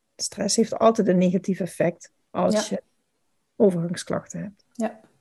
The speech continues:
Speaker 1: Nou, wat kan nog meer overgangsklachten bevorderen? Ja, minder leuk om te vertellen, maar alcohol doet het ook heel erg.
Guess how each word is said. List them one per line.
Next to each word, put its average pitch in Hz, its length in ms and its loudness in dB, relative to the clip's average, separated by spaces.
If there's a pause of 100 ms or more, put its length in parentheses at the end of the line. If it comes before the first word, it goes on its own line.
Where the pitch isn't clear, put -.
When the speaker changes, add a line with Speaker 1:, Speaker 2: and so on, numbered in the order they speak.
(340)
Speaker 1:
Nou, - 160 0 (120)
wat 202 200 -2
kan 240 140 4
nog 269 160 4
meer 294 420 4
overgangsklachten 220 800 2
bevorderen? 202 680 2 (100)
Ja, 220 280 -2 (260)
minder 226 380 8
leuk 214 220 8
om 196 100 6
te 190 100 0
vertellen, 233 400 6
maar - 100 4
alcohol 226 500 4
doet 185 120 -2
het 202 160 -2
ook 262 140 -6
heel - 140 -2
erg. - 300 -8